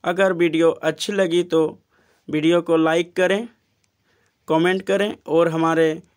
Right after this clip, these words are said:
वीडियो में नए हैं तो चैनल को सब्सक्राइब करें और बेल आइकन को भी दबाएं ताकि आपको लेटेस्ट अपडेट मिलता रहेगा।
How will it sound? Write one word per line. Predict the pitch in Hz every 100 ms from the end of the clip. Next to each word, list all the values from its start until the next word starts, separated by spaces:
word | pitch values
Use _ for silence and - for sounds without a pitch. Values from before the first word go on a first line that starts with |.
| _
वीडियो | 143 156 165 175
में | 170
नए | 170 180 208
हैं | 208 190
तो | 190 170 160 _ _ _ _ _
चैनल | - 175 180 170
को | 151
सब्सक्राइब | 143 143 139 - 170 180
करें | 185 190 202 - -
और | 156
बेल | 147 156 160
आइकन | 160 170 180
को | 180 160
भी | 160
दबाएं | 147 151 147 147 147 - _ _
ताकि | - 151 151 156 147
आपको | 147 151 - 151 147
लेटेस्ट | 143 156 165 208 202 -
अपडेट | 165 156 160 156 - _ _ -
मिलता | 165 165 180 175
रहेगा। | 160 147 143 139